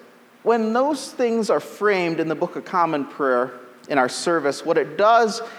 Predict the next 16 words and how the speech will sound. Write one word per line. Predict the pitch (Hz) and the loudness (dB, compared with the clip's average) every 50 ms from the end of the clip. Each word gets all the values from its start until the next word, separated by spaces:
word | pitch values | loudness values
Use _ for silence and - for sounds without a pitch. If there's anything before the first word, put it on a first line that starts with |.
| - - | -10 -6
is | - 156 151 | -4 -2 0
it | 156 - - - | 0 -2 -2 0
puts | - 254 - - - | -2 -2 0 -2 -2
them | - - 240 208 190 | 0 2 2 2 2
in | - - 196 202 | 0 -2 0 0
the | 185 | 2
larger | 170 165 165 175 175 165 170 165 | 4 4 4 4 4 2 0 -4
context. | 160 - - 170 151 147 151 139 - 131 101 - - - - - - - - 107 - - - - - _ _ _ _ _ _ _ _ _ - - _ _ _ - | -4 -4 -2 0 2 2 2 2 2 0 0 0 -2 -10 -14 -14 -14 -16 -16 -16 -18 -20 -20 -20 -20 _ _ _ _ _ _ _ _ _ -20 -20 _ _ _ 2
They're | - 202 196 180 | 2 4 4 2
part | - - - 214 226 269 262 - - - - | 0 0 2 4 6 4 4 2 0 -2 0
of | 208 180 | 2 2
a | 180 | 2
painting, | 175 - - 202 190 190 185 - 175 147 135 | 0 0 -2 -2 -2 -2 -2 -2 -2 -2 -2
if | 127 - - | -2 -4 -4
you | 143 131 123 | -4 -4 -2
will | 117 117 107 104 107 | -2 -2 -2 -2 -4